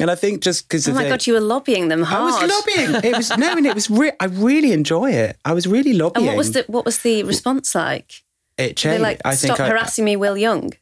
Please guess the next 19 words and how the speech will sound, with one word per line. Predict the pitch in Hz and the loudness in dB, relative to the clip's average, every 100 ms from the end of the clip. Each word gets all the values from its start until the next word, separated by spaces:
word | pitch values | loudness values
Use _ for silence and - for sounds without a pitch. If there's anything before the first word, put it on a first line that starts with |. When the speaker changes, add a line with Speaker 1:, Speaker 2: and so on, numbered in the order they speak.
| _ _ _ - | _ _ _ -16
Speaker 1:
<laughs> | 240 185 - - 220 196 247 - 220 - 214 - - _ _ _ _ _ _ - | -14 -8 -6 -2 -4 -2 -4 -6 -8 -10 -12 -14 -20 _ _ _ _ _ _ -6
Um, | 135 160 - | -4 -4 -2
well, | 147 131 110 92 - | 0 0 0 -2 -2
I | 131 | -2
mean, | 139 131 - - | 2 2 0 -6
we're, | - 131 135 - | -4 -2 0 -2
we | - 147 | 0 2
are | 127 | 0
with | 110 104 | 0 0
lawyers, | 101 90 90 | 2 2 0
but, | - 143 101 90 - - - - | -4 -4 -2 -2 -2 -6 -10 -14
Speaker 2:
<laughs> | - - | -14 -8
Speaker 1:
um, | - 139 135 135 120 - - - - - - | -2 0 0 0 0 -6 -20 -18 -18 -18 -10
I | 285 | -6
think | 285 311 269 | -2 0 2
they | 302 | 0
sort | 277 277 | 0 0
of | 240 214 | 0 -2
think | - - - 190 170 - | -8 -6 -2 -2 -2 -8